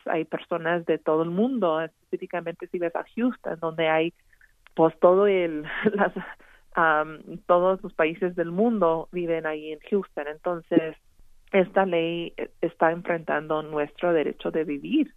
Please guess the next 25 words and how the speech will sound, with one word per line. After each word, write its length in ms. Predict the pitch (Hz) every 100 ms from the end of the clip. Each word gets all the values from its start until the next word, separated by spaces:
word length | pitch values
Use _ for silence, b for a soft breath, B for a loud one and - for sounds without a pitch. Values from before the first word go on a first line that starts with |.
| -
como 300 | 156 156 147
tejanos, 580 | - - 139 135 - -
como 260 | - 160 160
personas 480 | - - 156 151 -
que 100 | 151
han 60 |
vivido 360 | 156 151 156 147
aquí 200 | 143 -
por 220 | - 156
décadas, 480 | 185 240 254 277 277 - b b b -
o 140 | 175 170 -
si 120 | 180
somos 360 | - 165 165 160
recién 360 | 165 156 151
llegados. 580 | 147 147 - 151 147 151 -
Entonces, 580 | 156 156 160 170 165 160
es 180 | 170 -
importante 540 | 170 - - 156 175
reconocer 680 | 170 170 165 160 - 180 180
que 280 | - 160 156 - b b b -
también 460 | 170 165 175 175
es 180 | 185 175
un 100 | 190
juego 320 | 175 180 170 185
político 840 | - 160 165 - 208 226 214 214